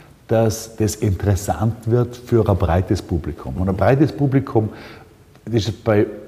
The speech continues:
bei mir oder oben im Studio, ist es uns immer gegangen.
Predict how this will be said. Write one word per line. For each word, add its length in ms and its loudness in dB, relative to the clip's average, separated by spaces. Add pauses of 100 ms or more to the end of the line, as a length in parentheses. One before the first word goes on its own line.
(920)
bei 100 2
mir 500 4
oder 320 4
oben 280 2
im 100 -2
Studio, 500 0 (200)
ist 140 -6
es 60 -4
uns 200 0
immer 320 -2
gegangen. 420 -10